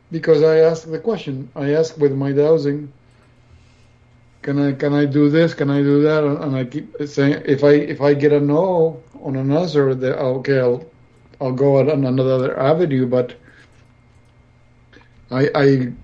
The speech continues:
move forward if I get a yes. So that's like when I sent you the, the Surya resonator, is because I asked the question,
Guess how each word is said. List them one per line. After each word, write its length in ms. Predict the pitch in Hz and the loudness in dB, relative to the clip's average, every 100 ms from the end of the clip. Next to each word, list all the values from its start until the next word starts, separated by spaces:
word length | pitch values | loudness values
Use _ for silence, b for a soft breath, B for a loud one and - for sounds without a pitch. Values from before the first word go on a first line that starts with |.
| - | -2
move 320 | 143 170 - | 2 2 -2
forward 420 | - 160 165 135 | 2 4 6 4
if 180 | 143 135 | 2 2
I 100 | 131 | -6
get 200 | 131 123 | -4 -6
a 60 | 131 | -2
yes. 440 | 151 147 - - _ _ - | 0 -2 -6 -20 _ _ -18
So 180 | - 123 | -8 -4
that's 260 | 135 135 160 - | -4 -4 -12 -10
like 280 | 135 127 - | -4 -4 -4
when 120 | 135 | -2
I 100 | 135 | -2
sent 320 | 135 143 147 | -2 -2 0
you 180 | 143 135 | 2 2
the, 240 | 127 127 123 | 2 -2 -2
the 180 | 127 | -4
Surya 440 | - 151 147 139 135 | -4 2 4 6 4
resonator, 680 | 139 156 160 147 127 127 131 | 4 2 0 0 -2 -2 -4
is 120 | 117 | -2
because 260 | 131 135 | 0 2
I 140 | 127 127 | 2 2
asked 200 | 139 135 | 0 -4
the 80 | 143 | -2
question, 520 | 175 - - 120 | -2 -2 -6 -10